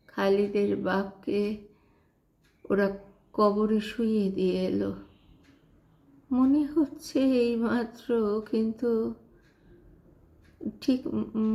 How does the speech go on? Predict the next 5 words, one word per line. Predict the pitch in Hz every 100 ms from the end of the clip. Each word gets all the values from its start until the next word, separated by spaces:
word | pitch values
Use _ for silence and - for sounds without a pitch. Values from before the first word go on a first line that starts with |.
| 220
মনে | 220 226 226 247 247
নেই। | 214 196 202 190 190 190 - - _ _ _ _ _ - _ - _
হয়তো | 269 269 269
কাল | 226 208 208 220 214
হবে | 240 226 240